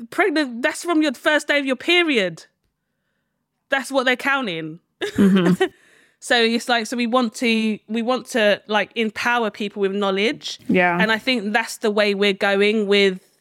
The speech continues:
Speaker 1: how to, you can't bang people, you can't make people do these actions,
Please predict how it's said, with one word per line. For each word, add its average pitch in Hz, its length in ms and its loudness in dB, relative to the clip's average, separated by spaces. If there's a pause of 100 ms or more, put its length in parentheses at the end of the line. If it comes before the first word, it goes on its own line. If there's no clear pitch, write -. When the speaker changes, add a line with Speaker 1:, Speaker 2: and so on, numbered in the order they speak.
(300)
Speaker 1:
how 196 220 0
to, 185 480 0
you 220 120 -2
can't 262 380 -2
bang 226 300 0
people, 208 260 -4
you 202 60 -4
can't 233 220 0
make 214 340 0
people 202 280 -2
do 196 240 0
these 185 220 -4
actions, 185 840 -6